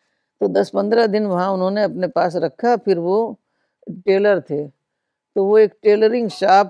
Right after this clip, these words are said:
थी वहाँ पर माल रोड पे, जो कि जिसका अब शाहराह कायद आज़म कही जाती है। तो वहाँ पर टेलरिंग शॉप में एक बहुत बड़ा सा वो था, बी लीला राम and sons का बोर्ड लगा हुआ था। वो वहाँ गए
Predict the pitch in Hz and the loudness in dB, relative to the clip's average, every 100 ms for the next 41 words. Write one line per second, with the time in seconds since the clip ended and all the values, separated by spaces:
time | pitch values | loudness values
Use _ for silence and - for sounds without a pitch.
0 | _ 208 190 175 165 185 170 165 170 170 | _ -4 -2 -2 -2 -2 -2 0 0 0
1 | 156 160 151 214 208 185 170 180 170 175 | -2 -2 -4 -4 -2 -2 -4 -4 -4 -8
2 | - 180 170 - _ _ _ - 185 156 | -6 -6 -6 -10 _ _ _ -6 -4 -4
3 | - 165 160 170 180 170 165 165 165 160 | -4 0 0 0 -2 -2 -2 -2 0 -2
4 | 165 175 156 156 147 147 139 - 170 247 | -2 -6 -6 -4 -4 -6 -6 -6 -6 -8
5 | 262 _ _ _ _ _ _ _ _ _ | -10 _ _ _ _ _ _ _ _ _
6 | 240 240 226 220 202 240 226 226 180 208 | 2 4 2 0 0 0 2 2 2 2
7 | 202 226 214 - 196 202 214 220 240 254 | 2 -4 -4 0 2 2 -2 -4 -2 -2
8 | 196 - 226 196 202 185 208 208 190 180 | -2 -4 -6 -4 -4 -2 -2 -2 -2 -4
9 | 180 214 185 170 196 202 175 180 180 170 | -4 -4 -4 -2 -2 0 -2 0 0 -2
10 | 180 190 190 180 147 185 170 143 _ _ | -4 -4 -6 -8 -6 -6 -6 -8 _ _
11 | _ _ - 190 175 185 202 185 165 165 | _ _ -4 -4 -2 -2 0 -2 -2 -2
12 | 165 165 160 226 330 _ _ _ - 196 | 0 -2 -4 -8 -10 _ _ _ -8 -4
13 | 196 196 214 214 220 | -2 -2 -2 0 2